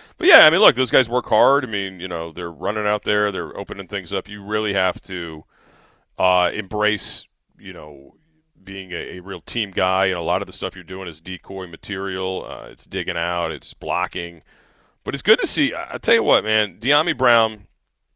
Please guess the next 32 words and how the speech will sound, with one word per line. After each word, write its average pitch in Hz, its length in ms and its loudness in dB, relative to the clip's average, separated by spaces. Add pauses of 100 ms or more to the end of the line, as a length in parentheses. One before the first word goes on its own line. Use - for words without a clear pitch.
(240)
uh, 98 240 -6
it's 123 160 -12
good 147 180 0
to 131 60 -2
see 123 260 -4
him. 104 440 -4 (1300)
You 113 60 -10
know, 110 80 -4
he, 123 160 -4
he 147 60 4
had 156 80 6
a 107 80 6
rough 127 340 2
preseason, 113 540 -4
if 90 80 -16
you 95 60 -12
remember, 98 280 -2
in 95 80 -4
some 85 140 -14
games. 98 440 -2
I 90 40 -18
mean, 82 260 -14
there's, 98 300 -12 (180)
we 98 80 -10
had 117 100 -6
callers 87 360 -8
wanting 87 180 -10
him 78 80 -20
cut. 110 320 -6 (480)
<laughs> - 840 -4
I 135 200 6
mean, 107 320 -2